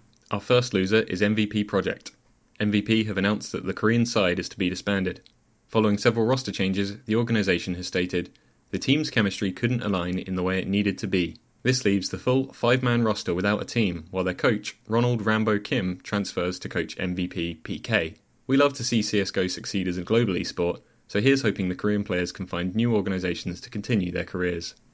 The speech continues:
Our next loser is the E-League twenty seventeen groups. Perhaps loser is too harsh a term,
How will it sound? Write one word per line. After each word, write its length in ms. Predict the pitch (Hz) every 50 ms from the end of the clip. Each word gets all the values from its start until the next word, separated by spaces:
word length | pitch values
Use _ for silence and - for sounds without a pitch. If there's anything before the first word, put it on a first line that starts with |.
| _ -
Our 60 | 123
next 220 | 135 170 165 - 127
loser 280 | 127 120 107 101 101
is 240 | 98 - - 104 -
the 140 | 104 - -
E-League 360 | 131 131 131 127 120 113 117
twenty 260 | - - 131 131 131 135
seventeen 440 | 131 117 107 104 98 98 92 92
groups. 420 | 92 - 127 120 - - - - - _ _ _ _ _ _ _ _ _
Perhaps 320 | - 151 160 208 220 - -
loser 260 | 165 156 147 139 131
is 100 | 127 123
too 180 | - - 120 104
harsh 200 | 104 101 - -
a 40 |
term, 400 | - 127 135 131 101 90 90 87